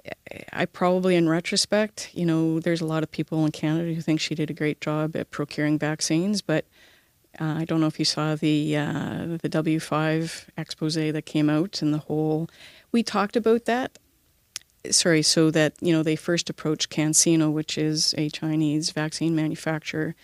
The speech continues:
as their avenue to get vaccines, and it didn't work out. And at the end of the day, we were way delayed in getting vaccines in Canada. So, for example, I had friends that wintered in Florida. They were both doubly vaccinated by early February.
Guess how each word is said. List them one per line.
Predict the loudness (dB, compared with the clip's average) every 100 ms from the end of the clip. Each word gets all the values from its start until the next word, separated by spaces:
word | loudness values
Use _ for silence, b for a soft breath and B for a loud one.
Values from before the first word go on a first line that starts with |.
| b b b b
as | 0 2 2
their | 4 4 4 2 -2 -4
avenue | -2 2 4 2 2
to | -2
get | -2 -2
vaccines, | -2 -4 -2 4 4 4 2
and | 2 2
it | 2
didn't | 0 2
work | 0 -2 0
out. | 0 0
And | 0 0
at | 0
the | 2
end | 2
of | 2
the | -2
day, | 0 2 2 2 -2 -4 b b b b b b
we | -2 0 4
were | 4
way | 4 4 4
delayed | 2 0 0 0
in |
getting | 0 0 0
vaccines | -2 -4 0 0 0
in | -2
Canada. | -2 -2 0 -2 -6 -6
So, | 0 0
for | 0 -2
example, | -4 -2 -2 -2 -4 -8 b b b b
I | 0
had | 0
friends | 2 2 4 4 2
that | 0 -2 0
wintered | 0 0 0 -2
in | 0 0
Florida. | 0 0 0 0 -4 -8
They | -2 0
were | 2
both | 2 2 2 0
doubly | -4 -2
vaccinated | -2 -4 -6 -2 -2 0 -2 -6 -6
by | -4 -4 -4 -4
early | -2 -2
February. | -2 -4 -2 -4 -4 -6